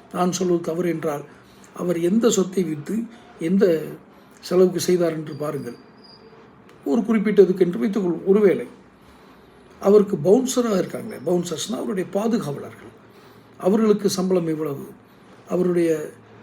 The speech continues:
அஹ், கட்சி அலுவலகம் இருக்கும் பனையூரில் ந-, நடக்கும் அந்த கட்சி அலுவலகத்துக்கு மாதாந்திர செலவு எவ்வளவு, இத்தனையும் அவர் சொந்த காசில் செய்வதற்கு வாய்ப்பில்லை.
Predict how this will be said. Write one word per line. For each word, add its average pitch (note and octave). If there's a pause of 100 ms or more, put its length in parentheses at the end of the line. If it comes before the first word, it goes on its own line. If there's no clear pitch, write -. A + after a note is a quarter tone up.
(140)
அஹ், -
கட்சி F3+
அலுவலகம் F3+
இருக்கும் E3
பனையூரில் F#3
ந-, F3
நடக்கும் F3
அந்த D#3+
கட்சி E3
அலுவலகத்துக்கு F#3+
மாதாந்திர F3
செலவு F3+
எவ்வளவு, C#3+ (580)
இத்தனையும் E3+ (760)
அவர் D#3+
சொந்த G3
காசில் E3+
செய்வதற்கு E3
வாய்ப்பில்லை. D3